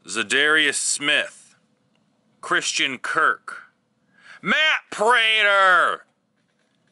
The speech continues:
All reliable. I'm gonna keep him too. Von Bell. He got injured too. Leighton Vander Esch got hurt. I think he might even have a season injury,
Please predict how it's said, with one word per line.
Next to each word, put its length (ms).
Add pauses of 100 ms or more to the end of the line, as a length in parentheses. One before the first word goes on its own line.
(720)
All 240
reliable. 720 (300)
I'm 60
gonna 100
keep 240
him 180
too. 260 (2250)
Von 460
Bell. 580 (1600)
He 140
got 160
injured 380
too. 480
Leighton 360
Vander 380
Esch 240
got 260
hurt. 420 (160)
I 120
think 160
he 80
might 220
even 180
have 160
a 40
season 400
injury, 600